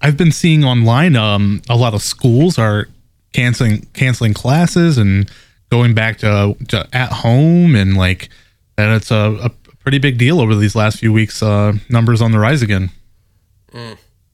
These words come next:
Speaker 2: I don't know how I feel about all that.
Speaker 1: I don't know either.
Speaker 2: <laughs>
Speaker 1: Dude, it's like, man, I, it's like, I wanna be okay with it, kinda, because I, you know, I don't mind being at home. Like, I'm a pretty, I'm, I'm pretty much a homebody.
Speaker 2: Mm-hmm.
Speaker 1: Um, but then it's like,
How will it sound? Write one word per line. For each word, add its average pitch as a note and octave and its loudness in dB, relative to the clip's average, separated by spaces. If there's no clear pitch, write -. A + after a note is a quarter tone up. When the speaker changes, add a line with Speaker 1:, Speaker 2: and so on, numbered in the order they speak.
Speaker 2:
I - -20
don't A2+ -16
know A2+ -16
how G#2+ -14
I G#2 -14
feel G#2+ -16
about G#2 -20
all G#2 -18
that. G2+ -14
Speaker 1:
I - -18
don't G#2 -2
know G2 0
either. G2 2
Speaker 2:
<laughs> - -18
Speaker 1:
Dude, B2+ 0
it's B2 -4
like, D3 -4
man, C#3+ 0
I, A#3+ 0
it's D3 -2
like, F#3+ 0
I D#3 0
wanna F3+ 0
be G3 2
okay C#3+ 0
with D#3 0
it, D#3 -6
kinda, D3+ 0
because A#2+ 0
I, A2+ -8
you B2 0
know, B2 2
I C3+ 2
don't C3 0
mind B2 2
being A#2 2
at G#2 0
home. A2+ 2
Like, G#2+ 0
I'm B2+ 2
a B2 2
pretty, A#2 0
I'm, C#3 0
I'm D#3 0
pretty F#3 0
much B2 0
a A2 0
homebody. G2+ 2
Speaker 2:
Mm-hmm. B2 -10
Speaker 1:
Um, G#2+ 2
but D3+ -2
then E3 2
it's D#3+ -2
like, B2+ -2